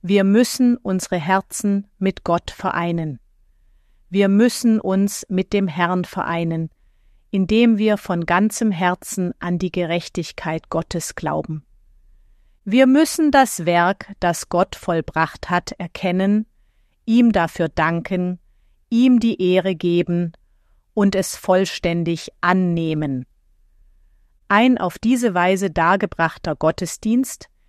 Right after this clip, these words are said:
ist genau der Gottesdienst, den Gott mit Wohlgefallen annimmt, und der Gottesdienst,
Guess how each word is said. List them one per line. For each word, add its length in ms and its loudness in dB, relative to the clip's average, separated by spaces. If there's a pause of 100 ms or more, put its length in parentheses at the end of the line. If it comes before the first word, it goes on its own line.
(200)
ist 260 -2
genau 420 2
der 200 -2
Gottesdienst, 920 -2 (180)
den 180 0
Gott 320 0
mit 260 -6
Wohlgefallen 680 -2
annimmt, 560 -2 (580)
und 240 4
der 100 4
Gottesdienst, 920 -4